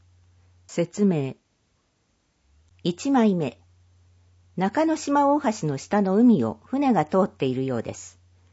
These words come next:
何人かの人が船から景色を見ています。二枚目。テントがいくつか並び、出店でしょうか、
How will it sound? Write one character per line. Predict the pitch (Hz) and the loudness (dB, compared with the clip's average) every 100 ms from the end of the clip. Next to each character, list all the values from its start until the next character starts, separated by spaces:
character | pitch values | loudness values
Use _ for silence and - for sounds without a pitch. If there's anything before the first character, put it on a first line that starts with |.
| _ _ _ | _ _ _
何 | 202 285 311 | 0 2 4
人 | 269 214 | 4 2
か | 160 | 0
の | 147 | -2
人 | 147 - 147 | -6 -6 -2
が | 120 - | -4 -6
船 | - 269 233 | -4 2 2
か | 233 | 2
ら | 131 - | -2 -4
景 | 269 302 | -4 -4
色 | - - | -4 -4
を | 135 | -2
見 | 127 | -2
て | 160 139 | -2 -4
い | 113 | -4
ま | 98 | -8
す。 | - - _ _ _ _ _ _ _ _ _ _ _ _ _ _ _ | -14 -20 _ _ _ _ _ _ _ _ _ _ _ _ _ _ _
二 | 175 196 | -2 2
枚 | 247 254 | 4 6
目。 | 214 180 - _ _ _ _ _ _ _ _ | 4 0 -8 _ _ _ _ _ _ _ _
テ | 311 339 | -2 -2
ン | - | 0
ト | 190 | 0
が | 165 | 2
い | 214 | 2
く | 220 | 0
つ | 190 - | -4 -4
か | 135 | -4
並 | 131 139 143 | -2 -2 -2
び、 | 120 120 _ _ | -4 -8 _ _
出 | 139 156 | -2 2
店 | 240 254 | 2 2
で | 226 | 0
し | 226 208 | -2 -2
ょ | 185 | -4
う | |
か、 | - 110 | -6 -14